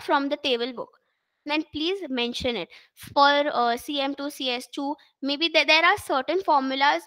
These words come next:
which you also know inside that had it not been in the tables, you would have never remembered it, right? You would have never memorized it. So just give the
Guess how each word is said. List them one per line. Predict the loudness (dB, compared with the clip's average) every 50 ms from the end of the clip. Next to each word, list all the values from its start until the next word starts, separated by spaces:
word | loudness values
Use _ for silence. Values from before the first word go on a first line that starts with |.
| -10 -8
which | -6 -6 -4 -2 -2
you | 0 0 2 4 8
also | 8 8 8 8 4 0 -2 0
know | 0 0 0 -2
inside | -6 -8 -10 -6 -6 -6 -6 -6 -8 -14 _ _ _ _ _ _ 0
that | 2 2 2 0 -4 -10
had | -6 0 4 4 4 4 4
it | 0 0 -2 -6 -16 -20 -20 -20 -20 -20 _ _ _ _
not | 0 4 4 4 2 0 -2
been | -4 -4 -2
in | -2 -2 -2 -2
the | -2 -4 -4
tables, | -4 -4 -4 -4 -4 -6 -6 -8
you | -8 -6 -6 -4 -4
would | -4 -2
have | -2 -2 -2 0
never | 0 -2 -2 -4 -4
remembered | -6 -4 -6 -6 -6 -8 -8 -10 -10 -10 -10 -12 -14
it, | -16 -18 -20 _ _ _ _ _ _ _ _ -4
right? | -4 -4 -4 -4 -8 -12 -20 _ _ _ _ _
You | -6 -4 -2
would | -2 -2 -2
have | 0 0
never | 0 0 2 2 2 2
memorized | 2 2 0 -2 -2 -2 0 0 0 0 -2 -4 -4
it. | -4 -4 -4 -6 _ _ _ _ _ _ _ _
So | -14 -4 0 2 4 4 4 2 0 -8 -20 -20 -16 -8 -2
just | 0 0 0 0 -6 -16 -8 -2
give | 0 0 0 -2 -4 -4
the | -2 0 0 0 0